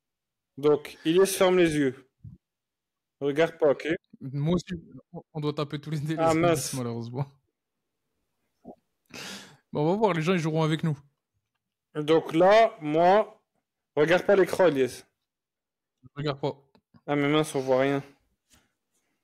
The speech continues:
Speaker 1: Donc là, c'est, je dois taper un indice pour faire atterrir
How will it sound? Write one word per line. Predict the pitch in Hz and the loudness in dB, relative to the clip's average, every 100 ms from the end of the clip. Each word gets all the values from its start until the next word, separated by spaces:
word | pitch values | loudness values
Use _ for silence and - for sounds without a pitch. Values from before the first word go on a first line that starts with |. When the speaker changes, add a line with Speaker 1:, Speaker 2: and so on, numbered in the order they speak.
| _ _ _ _ _ _ _ _ | _ _ _ _ _ _ _ _
Speaker 1:
Donc | 139 135 | -6 0
là, | 165 185 | 2 2
c'est, | - 160 143 - - _ _ _ _ _ _ 135 | 2 2 2 2 -10 _ _ _ _ _ _ -14
je | 135 | -2
dois | 143 156 151 147 - | 4 6 6 4 2
taper | 165 165 180 | 0 2 2
un | 180 | 4
indice | 175 170 156 196 247 - - - _ _ _ _ _ | 4 2 0 -2 -2 -4 -12 -18 _ _ _ _ _
pour | 151 139 | -6 -6
faire | - 170 151 - - _ | 2 2 2 -4 -20 _
atterrir | 160 165 185 175 175 160 | -2 0 2 4 4 0